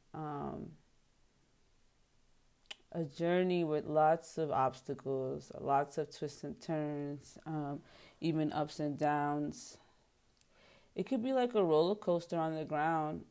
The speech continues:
It really could be. It's, I've felt so many different things from this experience. Birth is very complicated in this society, and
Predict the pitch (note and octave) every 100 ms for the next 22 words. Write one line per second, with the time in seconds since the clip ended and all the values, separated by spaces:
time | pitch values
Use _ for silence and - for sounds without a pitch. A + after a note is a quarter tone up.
0 | - D#3+ D#3+ D#3+ D#3+ - D#3+ D#3 D3+ D3+
1 | D#3 D#3 D#3 - - - - - - D#3+
2 | D#3 - _ - E3+ D#3+ - - F3 F3+
3 | E3+ D#3+ D#3+ D#3 D#3 D3 D#3 D3+ D3 C#3+
4 | - C3+ C#3+ - D3 - D3 D3 D3 D3
5 | D3+ - - - - - - C#3 F3 F#3+
6 | F#3+ F#3+ - - - D#3 D3+ D3 F3 F#3
7 | F3+ F3 D#3 - D#3 - D#3 D#3+ D#3 D#3
8 | D3+ - - D#3+ D#3 D#3 D#3 D#3+ E3 F3
9 | D#3+ D3+ D3